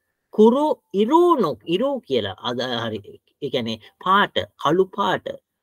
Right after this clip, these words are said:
එහෙම ඒ අදහසක් එනවා. "කොනො" කිව්වහම "කොකෝනි අරු" කියන අදහසක් එනවා කියලා අපි කලින් කිව්වා. මතකද?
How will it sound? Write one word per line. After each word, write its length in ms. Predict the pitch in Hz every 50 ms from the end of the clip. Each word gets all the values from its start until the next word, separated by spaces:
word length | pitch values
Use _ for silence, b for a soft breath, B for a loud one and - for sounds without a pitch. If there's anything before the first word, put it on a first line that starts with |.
| _ _ _ -
එහෙම 200 | 131 123 120 110 104 104 -
ඒ 120 | 123 127 123
අදහසක් 560 | 117 110 104 110 104 113 98 101 101 101 - _
එනවා. 240 | - - 101 101 - b b b b b b b _ -
"කොනො" 200 | 226 262 302 330 339 302
කිව්වහම 640 | - 269 202 160 135 131 117 107 123 113 113 117 117 113 110 101 _ _ _ _
"කොකෝනි 680 | - 214 220 220 - - 262 277 294 285 277 262 269 240 - -
අරු" 320 | - 233 277 311 320 262 - - _
කියන 260 | _ 151 139 127 117 120 -
අදහසක් 640 | 123 127 117 123 117 110 113 104 - 123 113 - _
එනවා 280 | - 113 113 110 110 98
කියලා 220 | 104 120 113 110
අපි 120 | 104 - 104
කලින් 420 | - 135 143 156 180 202 208 196
කිව්වා. 420 | - - 123 107 92 - - - - _ _ _ _ _ _ _ _ _ _ _ _ _ _ _ _ _ _ _ - - - -
මතකද? 440 | 156 151 147 - 175 - 220 233